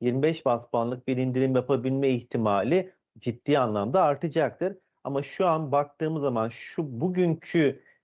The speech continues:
e, senaryo kapsamında gitgide bu oran azalıyor. Yani pas geçme senaryosu, e, ağırlık kazanabiliyor. Buna da bu açıdan bakmakta fayda var. İlaveten bu istatistik bürosunun, e,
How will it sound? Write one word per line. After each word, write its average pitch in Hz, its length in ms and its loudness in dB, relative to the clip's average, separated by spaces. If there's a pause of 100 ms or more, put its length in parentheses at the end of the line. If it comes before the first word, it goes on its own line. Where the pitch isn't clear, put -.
(120)
e, 107 80 2 (1400)
senaryo 147 640 2
kapsamında 147 800 -2 (300)
gitgide 123 520 -2
bu 165 140 4
oran 160 340 2
azalıyor. 135 460 4
Yani 127 420 2
pas - 360 -6
geçme 127 640 -4
senaryosu, 135 880 0 (320)
e, 110 220 2
ağırlık 131 600 2
kazanabiliyor. 131 1040 2 (240)
Buna 135 160 0
da 135 160 0
bu 143 80 2
açıdan 123 420 -2
bakmakta 117 500 -2
fayda 135 320 2
var. 202 140 2
İlaveten 151 640 0 (400)
bu 160 320 0 (220)
istatistik - 720 -4
bürosunun, 160 640 2 (460)
e, 104 60 -4